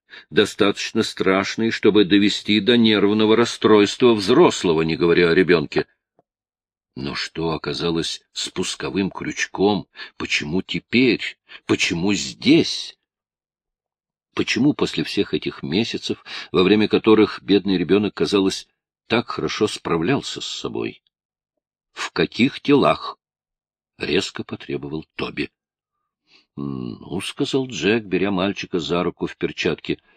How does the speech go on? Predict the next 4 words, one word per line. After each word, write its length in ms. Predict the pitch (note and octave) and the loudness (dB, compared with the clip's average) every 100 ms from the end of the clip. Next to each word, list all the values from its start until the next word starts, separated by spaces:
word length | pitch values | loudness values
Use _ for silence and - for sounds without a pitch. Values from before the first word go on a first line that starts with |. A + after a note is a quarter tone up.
| _ _ _ - | _ _ _ -16
м, 680 | G#1+ G#1+ G1+ G1+ G1+ - _ _ | -14 -14 -14 -14 -16 -18 _ _
давай 300 | - E3+ C3 | 2 4 2
пойдём 400 | F2+ D#2 D#2 D2+ | -2 -2 -2 -4
домой. 480 | A#1+ A1 - - | -8 -10 -14 -18